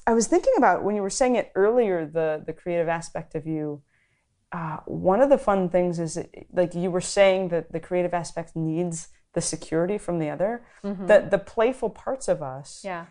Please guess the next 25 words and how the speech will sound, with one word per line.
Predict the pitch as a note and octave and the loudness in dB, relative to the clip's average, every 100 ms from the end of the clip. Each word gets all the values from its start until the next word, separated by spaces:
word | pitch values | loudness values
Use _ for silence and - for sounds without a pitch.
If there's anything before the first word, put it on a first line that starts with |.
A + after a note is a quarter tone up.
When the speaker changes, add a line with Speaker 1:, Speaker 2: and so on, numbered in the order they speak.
| _ | _
Speaker 1:
need | F#3+ A3+ D4 | 0 2 6
us | A3 A#3 - | 4 2 -4
to, | F#3+ E3 - | -8 -8 -4
to, | F3+ - _ _ _ | -4 -4 _ _ _
to | F#3 | -12
take | - G3 F#3 | -8 -10 -6
care | A3+ D#4 C4+ | 0 4 4
of | - | 0
stuff | F3 - | -10 -8
so | - B3+ | 0 4
they | D4 C#4+ | 6 6
Speaker 2:
Yes. | C#4+ | 6
Speaker 1:
can | C#4+ | 2
just | B3 B3+ - | 2 0 4
sit | A#3+ | 2
at | A#3+ | 4
the, | A#3 - | -4 -4
the | G3 F#3 _ _ | -10 -12 _ _
kitchen | - A#3+ A3 | -6 -6 0
table | A3+ A3+ | 0 4
and | G#4 F#4+ | 6 6
Speaker 2:
Yeah. | |
Speaker 1:
color. | G#3+ G#3 D#3+ D3 _ - | 8 6 4 -6 _ 0
Speaker 2:
Yeah, | A4 C5 C5+ - | 6 8 6 4
exactly. | B3 E4 E4+ - F#3 - | 2 2 2 0 -2 -8